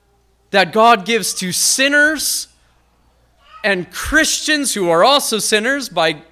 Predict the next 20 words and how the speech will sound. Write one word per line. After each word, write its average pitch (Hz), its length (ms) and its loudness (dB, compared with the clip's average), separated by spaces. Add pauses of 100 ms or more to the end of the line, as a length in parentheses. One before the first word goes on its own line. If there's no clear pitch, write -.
(100)
grace 196 380 -2
we're 190 140 -4
saved, 202 580 -4 (760)
alike. 180 720 2
This 254 260 -2
is 226 380 -6
not 214 500 2
merely 240 480 -2
for 233 160 -10
the 208 120 -6
Christian 208 480 -10
church. 220 420 -4 (260)
This 269 180 -4
is 208 120 -2
for 233 140 -2
the 202 120 4
whole 262 400 4
world 240 560 6
to 165 220 -6
enjoy. 127 540 -10